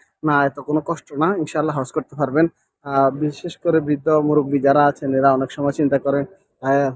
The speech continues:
মানে হজ করতে পারবো না, আমি হয়তো বদলি হজ করতে হবে, মানে এমন একটা চিন্তাধারা যাদের আছে তারা চিন্তাগুলো মুক্ত হয়ে যান।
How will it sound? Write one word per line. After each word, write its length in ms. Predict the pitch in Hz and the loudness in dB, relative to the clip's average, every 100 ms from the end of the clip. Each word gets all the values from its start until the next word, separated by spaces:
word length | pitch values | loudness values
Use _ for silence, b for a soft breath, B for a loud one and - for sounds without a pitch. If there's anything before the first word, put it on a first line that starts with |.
| - - | -8 -4
মানে 280 | 139 135 135 | 0 0 0
হজ 200 | 135 - | -4 -6
করতে 300 | 147 - 147 | -6 -4 -6
পারবো 320 | 143 131 139 | -4 -4 -2
না, 120 | 139 135 | -2 -2
আমি 240 | 139 139 | -4 -4
হয়তো 360 | 135 131 143 131 - _ _ _ | -6 -2 -2 -2 -8 _ _ _
বদলি 240 | 131 131 147 | -4 0 0
হজ 160 | 151 | 0
করতে 280 | - 135 - | -4 -6 -4
হবে, 300 | 139 135 135 | -2 0 0
মানে 240 | 131 139 147 | 0 -2 0
এমন 220 | 185 190 | 2 2
একটা 180 | 180 180 | 2 -2
চিন্তাধারা 520 | - 180 170 165 170 | -2 -2 2 4 4
যাদের 260 | 156 151 151 | 2 2 2
আছে 180 | 147 151 | 0 -4
তারা 220 | 143 147 | -2 -2
চিন্তাগুলো 680 | 160 147 143 135 151 160 175 | 0 -4 -2 -2 -4 -4 -2
মুক্ত 280 | 160 - 151 | -4 -6 -4
হয়ে 220 | 165 160 | 0 2
যান। 160 | 185 | 0